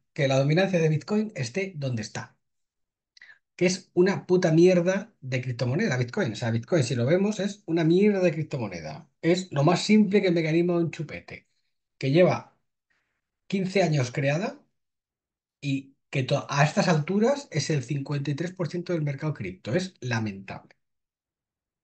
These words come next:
El Ethereum, que te supone que debería de ser la gran dominante,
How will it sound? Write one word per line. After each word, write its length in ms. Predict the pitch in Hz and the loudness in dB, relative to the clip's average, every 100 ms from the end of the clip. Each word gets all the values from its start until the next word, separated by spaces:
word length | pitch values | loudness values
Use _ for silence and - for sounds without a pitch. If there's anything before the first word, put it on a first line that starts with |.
| _ _ _ _ _ | _ _ _ _ _
El 260 | - 135 - | -2 -2 0
Ethereum, 520 | 139 117 196 165 101 | 0 4 4 4 2
que 100 | - | -4
te 120 | 120 117 | -2 0
supone 400 | 127 120 160 151 | 0 0 0 2
que 100 | 123 | 2
debería 340 | 120 131 156 | 0 0 -2
de 160 | 151 151 | 0 -2
ser 220 | 170 151 | -2 -4
la 140 | 117 | -6
gran 300 | 113 139 147 | -6 -2 -2
dominante, 800 | 147 147 156 185 202 196 285 - | 0 0 0 0 -2 -4 -6 -10